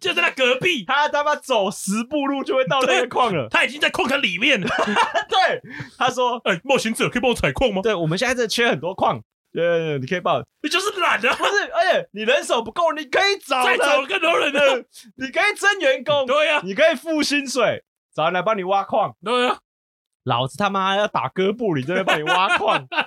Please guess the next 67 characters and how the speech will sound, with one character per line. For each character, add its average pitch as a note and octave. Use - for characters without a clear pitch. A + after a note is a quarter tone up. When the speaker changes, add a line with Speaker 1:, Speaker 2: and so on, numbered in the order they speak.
Speaker 1:
<laughs> -
Speaker 2:
一， B3+
一 C#4
秒 G#3+
钟 A3+
几 G3+
十 E3+
万 G#3+
上 A3
下。 G3+
Speaker 1:
对 C#4+
啊。 C4
Speaker 2:
对， D4+
我 A3
觉 A#3+
得 C#4+
这 D#4+
些 E4
N D4+
P A#3
C -
Speaker 1:
挖 G3
什 -
么 D#3
狗 C#4
屁 C4
矿？ F#3+
Speaker 2:
都 A3
很， A#2+
当 D#4+
然， F#3+
当 D4
然， E3
呃， C#3+
这 A#3
是 C#4
我 F#3+
们， A#2+
呃， C#3
直 G3+
觉 E3+
看 F#3+
到 F3+
的 D3+
不 F3+
合 B2
理 G#2
性 G#2
嘛。 F2+
Speaker 1:
对。 G2+
Speaker 2:
可 F#3+
是 B3
其 A3+
实 F3+
他 G3+
们 D#3
有， C3+
其 E3
实 D#3
是 -
有 F#3+
给 A#2+
一 B2
些 D3+
理 A#2+
由 F2+
的。 F2+